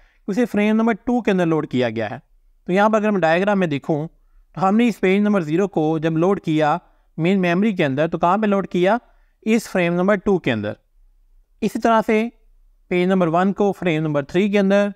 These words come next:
पेज नंबर टू को फ्रेम नंबर फ़ोर के अंदर, and so on। तो पेज टेबल हमें बताता है कि हमने इस प्रोसेस के पेजेस को मेन मेमोरी के अंदर कहाँ पर लोड किया है। ये कॉन्सेप्ट हमने डिस्कस किया था पेजिंग के अंदर।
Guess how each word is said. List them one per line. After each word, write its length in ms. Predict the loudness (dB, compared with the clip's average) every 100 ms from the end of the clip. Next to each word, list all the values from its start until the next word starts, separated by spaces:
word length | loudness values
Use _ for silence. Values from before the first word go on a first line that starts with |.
| -2
पेज 180 | -2
नंबर 180 | 0 -4
टू 240 | -4 -4 -2
को 300 | -2 -2 -2
फ्रेम 240 | -4 -4
नंबर 180 | -4 -6
फ़ोर 260 | -4 -4
के 120 | 0 0
अंदर, 280 | 2 0 -2 _ _ _ _ -2
and 280 | 0 2 0
so 120 | 0
on। 320 | -2 -2 -6 -12 _ _ _ _ _ _ _
तो 60 | -2
पेज 260 | 2 4
टेबल 140 | 4 2
हमें 200 | 2 2
बताता 360 | 0 0 0
है 240 | 2 0 -2 _ _ -2
कि 60 |
हमने 220 | 2 2
इस 100 | 0
प्रोसेस 360 | 0 -2 -2 -2
के 120 | -2
पेजेस 360 | 0 0 0 -2
को 260 | 0 0
मेन 320 | 0 2 2 2
मेमोरी 360 | 2 0 0
के 80 | 0
अंदर 220 | 0 0 0
कहाँ 380 | 0 2 0 0
पर 140 | 0 0
लोड 280 | 0 -2
किया 240 | -2 -2 -2
है। 140 | -6 -12 _ _ _ _ -20 _ _ 0
ये 100 | 4
कॉन्सेप्ट 360 | 4 2 2
हमने 140 | 0 -2
डिस्कस 280 | -2 -4
किया 220 | 0 2 2
था 180 | 0
पेजिंग 420 | -2 -2 -2 -2 -2
के 80 |
अंदर। 240 | -4 -4